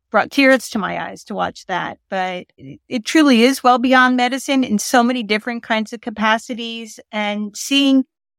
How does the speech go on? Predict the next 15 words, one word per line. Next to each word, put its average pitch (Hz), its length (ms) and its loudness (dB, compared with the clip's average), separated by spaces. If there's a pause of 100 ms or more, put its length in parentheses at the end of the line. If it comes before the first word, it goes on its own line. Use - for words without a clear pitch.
(180)
anecdotally 240 1040 2 (160)
the 226 100 0
people 262 320 -4
that 220 140 0
come 220 260 -2
out 226 320 -2
and 202 280 -8 (100)
enjoy 202 520 -6
this 190 200 -6
space, 175 520 -6
whether 202 300 -4
they're 185 240 -6
visitors 226 600 -4
or 185 160 -4
associates 240 880 2